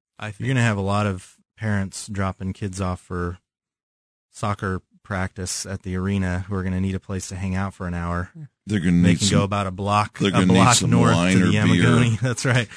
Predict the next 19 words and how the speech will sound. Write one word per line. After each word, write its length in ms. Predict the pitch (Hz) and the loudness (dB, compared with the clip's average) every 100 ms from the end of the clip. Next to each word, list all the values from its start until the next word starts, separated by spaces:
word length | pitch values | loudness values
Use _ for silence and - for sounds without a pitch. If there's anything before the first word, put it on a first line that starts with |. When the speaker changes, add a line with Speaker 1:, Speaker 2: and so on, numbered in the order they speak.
| - - | -20 -6
Speaker 3:
Yeah. 160 | - | 0
Speaker 1:
I 40 | - | 4
Speaker 2:
The 60 | |
Speaker 1:
went 200 | 117 120 | 4 4
to, 80 | 113 | 4
Speaker 2:
Amigoni 160 | 165 151 | 6 6
Speaker 1:
uh, 100 | 135 123 117 | 6 6 4
Speaker 2:
Winery. 40 | 110 | 4
Speaker 1:
I 80 | 160 | 2
went 200 | 208 180 | 2 0
to 80 | 151 | 0
Speaker 2:
Check 80 | 135 | 2
it 40 | |
Speaker 1:
another 160 | 135 113 | 2 2
Speaker 2:
out. 40 | |
Speaker 1:
one 100 | 123 | 2
of 140 | 117 110 | -2 -2
your, 240 | 104 104 | -2 -2
uh, 320 | 101 95 - | -2 -4 -8